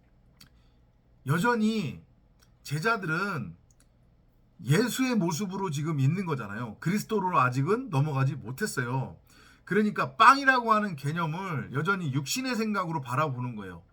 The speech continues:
땅적 가치, 육적 가치로 바라보고 있음을, 음? 그렇게 보여주고 있는 거죠.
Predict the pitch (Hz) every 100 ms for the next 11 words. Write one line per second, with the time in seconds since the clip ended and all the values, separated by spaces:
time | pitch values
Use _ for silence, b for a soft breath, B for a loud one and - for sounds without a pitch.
0 | b b b b b 208 247 269 - -
1 | 190 - - 92 101 143 - 247 226 226
2 | - 208 127 233 175 160 156 147 131 -
3 | 151 175 170 b b b - 196 - _
4 | - 143 196 226 240 b b b - 170
5 | 240 208 175 139 131 131 92 85